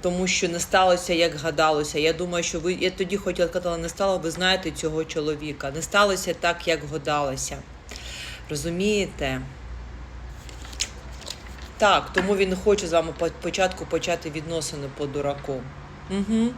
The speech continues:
Він хоче з вами будувати стабільні надійні відносини, тобто реально брак, е, забезпечувати вас, працювати ради цього, мати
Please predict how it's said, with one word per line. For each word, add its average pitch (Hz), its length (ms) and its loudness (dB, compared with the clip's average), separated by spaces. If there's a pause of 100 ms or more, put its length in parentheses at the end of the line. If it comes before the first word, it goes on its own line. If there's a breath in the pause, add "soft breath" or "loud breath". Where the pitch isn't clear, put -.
(520 loud breath)
Він 202 100 4
хоче 226 240 6
з 190 40 0
вами 208 160 6
будувати 190 420 6
стабільні 170 440 0
надійні 156 460 -2
відносини, 202 920 0
тобто - 420 0
реально 151 640 6
брак, 160 540 6 (1120 loud breath)
е, 143 200 0
забезпечувати 214 960 4
вас, 185 360 4 (180)
працювати 208 760 4
ради 214 260 2
цього, 196 600 0
мати 180 320 0